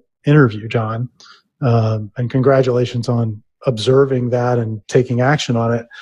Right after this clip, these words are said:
But the reason that it's brilliant is because the job of your omnipresence engine is to hold attention. Okay, we're gonna talk about the attention ladder in a minute. The job of the attention ladder is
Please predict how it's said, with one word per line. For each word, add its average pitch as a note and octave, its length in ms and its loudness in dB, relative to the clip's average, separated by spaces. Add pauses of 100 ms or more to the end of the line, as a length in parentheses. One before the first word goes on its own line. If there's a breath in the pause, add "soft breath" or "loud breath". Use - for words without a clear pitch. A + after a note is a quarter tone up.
(720 loud breath)
But C#3+ 340 2 (100)
the D3 80 -2
reason G3 460 0
that G3 120 0
it's F3 180 -2
brilliant C3 600 0
is A#2 140 -8
because A#2+ 800 0 (600)
the B2+ 360 2 (180)
job F3 520 0
of D#3+ 160 4
your D3 240 -2 (160)
omnipresence C#3+ 920 0 (220)
engine A#2+ 680 0 (640)
is B2+ 580 4 (400)
to C3 340 0
hold D3 380 4
attention. B2+ 460 -2 (1400)
Okay, B2 320 -2
we're A#2+ 120 -2
gonna C3 120 -2
talk D#3+ 200 0
about D3 180 0
the C3+ 80 2
attention C3+ 340 -2
ladder C#3 320 0
in B2+ 60 -2
a A#2+ 40 -2
minute. A#2 240 -4
The A2+ 80 -10
job C#3 280 -2
of C#3+ 40 0
the C#3 80 0
attention B2+ 380 -4
ladder D#3 420 0
is C3 280 -2